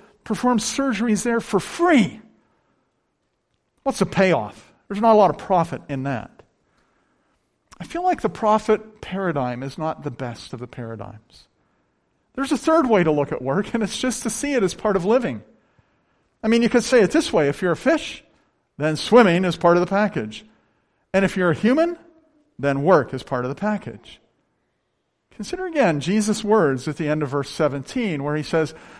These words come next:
"My Father is always at his work to this very day, and I too am working." Work is part of existence. It's part of what it means to be alive. It is a keystone of Christian faith.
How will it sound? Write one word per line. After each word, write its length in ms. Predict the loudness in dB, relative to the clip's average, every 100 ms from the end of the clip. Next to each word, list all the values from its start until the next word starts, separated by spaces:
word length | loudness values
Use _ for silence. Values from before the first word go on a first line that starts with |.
| 0
"My 180 | 4 4
Father 460 | 4 6 6 6
is 160 | 2 4
always 380 | 4 4 2 0
at 100 | -2
his 200 | -2 -4
work 460 | 0 0 -2 -10 -12
to 160 | -8
this 200 | -6 -8
very 320 | -6 -6 -4
day, 380 | -2 -2 -2 -4 -12 _ _ _ -6
and 140 | -6 -4
I 220 | -4 -4
too 520 | -6 -4 -2 -2 -6 -12 _ _ _
am 180 | -4 -2
working." 500 | -4 -6 -8 -14 -14 _ _ _ _ _ _ _ _ _ _ _
Work 220 | -4 -4 -4
is 100 | -4
part 200 | -2 0
of 80 |
existence. 760 | 0 0 -4 -4 -12 -14 -20 -20 _ _ _ _ _ _
It's 120 | -20 -2
part 180 | -2
of 60 | 0
what 100 | -4
it 60 | -4
means 280 | -6 -6
to 60 | -8
be 80 | -8
alive. 400 | -6 -6 -8 -14 _ _ _ _ _ _ _ _ _ _ _ -6
It 80 |
is 120 | -6 -6
a 40 |
keystone 520 | -8 -8 -6 -8 -10
of 80 | -12
Christian 340 | -14 -12 -12
faith. 480 | -10 -10 -10 _ _